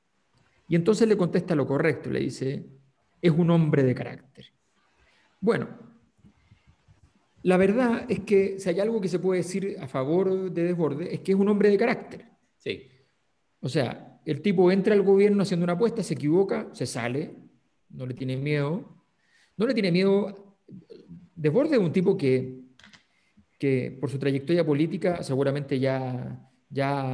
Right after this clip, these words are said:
Speaker 1: ha amasado algún dinero, pero, pero es un tipo que, que depende del trabajo. La gente que depende del trabajo en política tiene una historia muy difícil pa, pa poder avanzar. Eh, hay que aguantar mucho, hay que comer muchas cosas, hay que trabajar mucho.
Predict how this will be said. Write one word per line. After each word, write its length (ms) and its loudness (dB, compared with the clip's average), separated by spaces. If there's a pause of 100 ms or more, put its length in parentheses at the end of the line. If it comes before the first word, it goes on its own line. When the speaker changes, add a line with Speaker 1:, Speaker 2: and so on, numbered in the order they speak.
Speaker 1:
ha 180 -4
amasado 360 0
algún 260 0
dinero, 320 2
pero, 300 2
pero 160 0
es 60 0
un 80 -4
tipo 200 -2
que, 760 -4
que 100 -2
depende 340 0
del 120 0
trabajo. 580 -4 (100)
La 100 -10
gente 200 -4
que 80 -2
depende 300 0
del 100 -2
trabajo 840 -4
en 120 -8
política 600 -4 (360)
tiene 180 0
una 100 0
historia 260 -2
muy 160 0
difícil 500 -2
pa, 340 -8
pa 120 -10
poder 180 -4
avanzar. 540 -8 (680)
Eh, 520 0
hay 100 4
que 80 0
aguantar 340 0
mucho, 400 4
hay 80 6
que 100 -2
comer 180 2
muchas 240 -2
cosas, 260 0
hay 60 0
que 100 -4
trabajar 380 -2
mucho. 440 -2